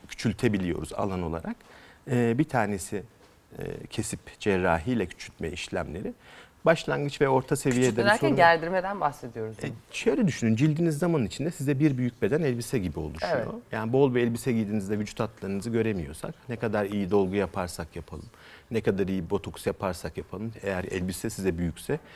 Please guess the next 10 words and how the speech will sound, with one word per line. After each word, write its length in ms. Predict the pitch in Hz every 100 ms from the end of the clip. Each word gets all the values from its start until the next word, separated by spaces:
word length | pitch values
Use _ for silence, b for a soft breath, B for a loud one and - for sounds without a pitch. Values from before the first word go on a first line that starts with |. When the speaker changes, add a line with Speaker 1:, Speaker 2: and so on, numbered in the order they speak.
| B B
Speaker 1:
içerideki 520 | - 123 104 104 -
vücut 260 | 98 90 -
hatlarını 400 | 104 - 95 85
gösteremeyecektir. 840 | 95 - - 120 85 - - - 151
Ama 140 | -
Speaker 2:
Doğru. 100 | 151
Speaker 1:
biz 80 | 120
yüzümüzü 600 | 147 131 127 98 151 - -
hatlarıyla 640 | - 156 - 226 185 104
seviyoruz. 560 | 90 95 80 87 -